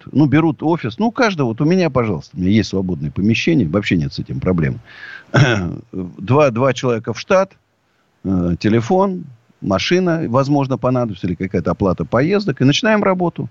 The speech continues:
Эффективно будем защищать предпринимателей, вырабатывать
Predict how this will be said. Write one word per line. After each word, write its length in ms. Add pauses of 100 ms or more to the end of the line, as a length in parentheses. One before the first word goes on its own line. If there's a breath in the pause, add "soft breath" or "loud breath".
(440 soft breath)
Эффективно 640
будем 360
защищать 420
предпринимателей, 720
вырабатывать 680